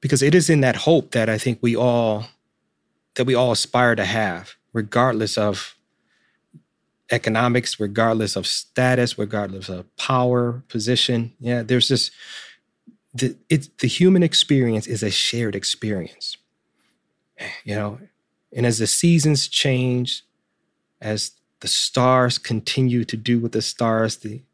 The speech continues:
the astrological entities do what they are designed to do, um, there is a, a seed within every human being that is multiplying.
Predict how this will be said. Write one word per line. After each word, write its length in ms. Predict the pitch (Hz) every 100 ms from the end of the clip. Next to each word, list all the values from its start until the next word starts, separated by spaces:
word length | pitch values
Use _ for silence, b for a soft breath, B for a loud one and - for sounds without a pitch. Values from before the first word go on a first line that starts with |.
| _ - -
the 100 | 104
astrological 840 | 123 - 123 113 120 117 - 117 - - _ _ _ _ _ _ _ _ _ _
entities 680 | 147 135 135 - 123 113 113
do 280 | - 127 120
what 100 | 113
they 140 | 117
are 80 | 113
designed 520 | 107 101 113 113 113
to 80 | 113
do, 440 | 107 113 107 107 - b b b b b _ _ _ -
um, 380 | 117 107 117 139
there 220 | 131 147
is 140 | 139
a, 300 | 131 123 113 - _ _ _ _ _ _ _ _ - - _ _
a 100 | 127
seed 640 | - - 170 139 113 110 - _ _ -
within 280 | 120 127
every 260 | 110 123 120
human 360 | 117 127 117 107
being 440 | 113 107 98 113 _ _ _ _ _ _
that 160 | 117 110
is 140 | 101
multiplying. 680 | 113 113 113 - 92 -